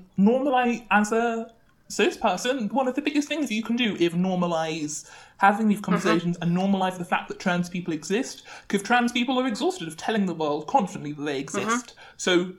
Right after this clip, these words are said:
Speaker 1: if you can start doing that work for a cis person, that's really important. And yet, not, you can normalize the fact that everyone has pronouns,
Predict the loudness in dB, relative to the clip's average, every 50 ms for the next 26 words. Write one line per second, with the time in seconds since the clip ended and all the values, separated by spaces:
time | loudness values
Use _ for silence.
0 | 0 2 2 2 2 2 0 2 2 0 0 0 2 4 4 4 4 2 0 -2
1 | -2 -2 -2 -2 -2 -2 -2 -4 -8 -8 -8 -6 -6 -4 -4 -4 -4 -2 -2 -2
2 | -2 -4 -6 -6 -6 -4 -4 -4 -4 -4 -6 -4 0 0 2 2 2 0 -4 -10
3 | -20 _ _ _ 2 4 6 6 4 2 0 -4 -2 2 2 4 4 4 4 2
4 | 2 2 2 2 0 -2 -4 -2 -2 -2 -2 -4 -4 -4 -2 -2 -2 -2 -2 -2
5 | -2 0 -2 0 0 0 0 0 -2 -2 -2 0 0 0 0 0 0 -2 -4